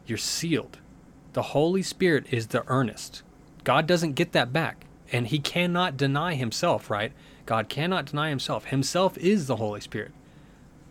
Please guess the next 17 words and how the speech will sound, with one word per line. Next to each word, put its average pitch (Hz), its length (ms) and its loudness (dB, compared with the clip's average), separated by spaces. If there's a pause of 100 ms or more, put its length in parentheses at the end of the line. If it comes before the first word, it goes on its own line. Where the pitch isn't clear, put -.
So 135 340 6 (640)
you 131 160 2
get 175 160 6
that 165 140 6
earnest, 151 580 2 (380)
right? 135 320 2
You 127 100 -2
get 170 180 2
that 151 160 2
Spirit. 185 300 2
He 160 120 -6
can't 175 260 2
take 180 180 4
it 131 120 0
back. 165 400 -2
Just 151 240 0
like 170 260 4